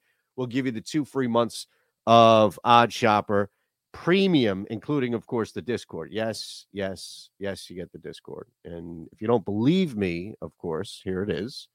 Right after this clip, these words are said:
And if you don't believe me that you get Eric Lindquist, here he is, too. So, wow, the Lindy's and the locks. Uh, by the way, cash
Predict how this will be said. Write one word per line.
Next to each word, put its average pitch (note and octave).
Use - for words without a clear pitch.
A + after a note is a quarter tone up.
And F#2+
if G2
you A2+
don't A2+
believe A#2+
me A2
that G#2
you G2+
get G2+
Eric F#2+
Lindquist, A#2
here F#2+
he A#2+
is, -
too. G#2
So, -
wow, F2+
the E2
Lindy's F#2+
and E2
the D#2+
locks. G2
Uh, A2+
by E3
the G3
way, E3
cash D#3